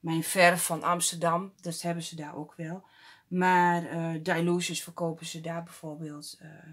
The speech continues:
niet. Dus ik kan niet alles daar kopen, maar toch wel heel veel dingen, eh,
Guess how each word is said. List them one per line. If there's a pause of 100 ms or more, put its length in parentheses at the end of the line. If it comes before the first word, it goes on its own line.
(180)
niet. (480)
Dus
ik
kan
niet
alles
daar
kopen,
maar
toch
wel
heel
veel
dingen,
eh,